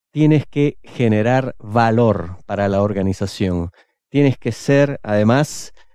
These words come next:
alguien que permanentemente les esté señalando nuevas formas, nuevos métodos, nuevos caminos, que traiga nuevas soluciones para los problemas de siempre y sobre todo los nuevos.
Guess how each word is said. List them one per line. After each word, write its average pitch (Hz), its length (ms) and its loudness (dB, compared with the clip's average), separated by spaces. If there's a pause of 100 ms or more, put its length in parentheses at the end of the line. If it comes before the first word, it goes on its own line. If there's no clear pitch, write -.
(160)
alguien 123 400 2
que 107 180 -2
permanentemente 110 1700 2
les 98 240 -4
esté 139 480 -2
señalando 110 1120 0
nuevas 117 460 0
formas, 127 500 0 (280)
nuevos 120 340 2
métodos, 123 500 0 (180)
nuevos 131 300 2
caminos, 123 540 2 (500)
que 98 140 -4
traiga 143 480 0
nuevas 143 460 2
soluciones 139 1080 -4
para 107 300 -2
los 101 160 -2
problemas 123 420 0
de 113 80 -2
siempre 180 580 0 (300)
y - 20 -14
sobre 180 300 -2
todo 165 380 2
los 113 180 0
nuevos. 110 560 0